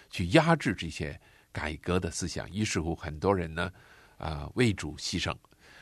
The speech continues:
那到后来呢，就是天主教当中有一个神父，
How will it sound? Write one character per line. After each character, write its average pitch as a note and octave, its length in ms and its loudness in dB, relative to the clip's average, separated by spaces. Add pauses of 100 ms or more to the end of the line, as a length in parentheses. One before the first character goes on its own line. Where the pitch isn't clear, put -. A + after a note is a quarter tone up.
那 G2 140 2
到 A2+ 180 10
后 D3+ 160 6
来 G#2+ 180 4
呢， F3 220 4 (380)
就 A2 120 0
是 F2+ 80 4
天 D3+ 240 2
主 G2 160 0
教 G#2 200 2
当 C3 180 0
中 D3+ 260 2 (280)
有 D#2+ 200 -4
一 F2 140 0
个 G2+ 140 2
神 D#2+ 320 -2
父， A#2 320 2